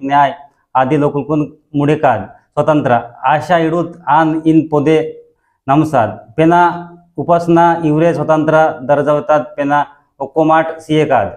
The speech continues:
सारखे करत, सारखे करीतून रोपाल सिएकाद मरी अद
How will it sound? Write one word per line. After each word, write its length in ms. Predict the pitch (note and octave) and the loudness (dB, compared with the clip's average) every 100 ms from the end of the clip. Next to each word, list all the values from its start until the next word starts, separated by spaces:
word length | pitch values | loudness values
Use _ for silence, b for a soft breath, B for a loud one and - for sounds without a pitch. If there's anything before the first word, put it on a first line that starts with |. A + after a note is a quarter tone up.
| - _ _ _ _ | -16 _ _ _ _
सारखे 400 | C#3+ D3+ D3 F3 | -2 -2 0 0
करत, 360 | E3 E3 - F3+ - | 0 -2 -6 -14 -14
सारखे 360 | - D#3 D3+ F3 | -4 -2 0 -2
करीतून 640 | C#3+ E3 D#3 E3+ D#3+ D#3+ | 0 -2 2 2 0 -4
रोपाल 460 | D3 D#3 D#3 D#3+ D#3 | -2 0 2 0 0
सिएकाद 540 | C#3 D#3 D#3 D#3 D#3 D3 - | -6 -2 0 2 0 -2 -4
मरी 300 | D3 E3 E3+ | 0 2 2
अद 340 | D#3+ D3 D3+ | 0 -2 0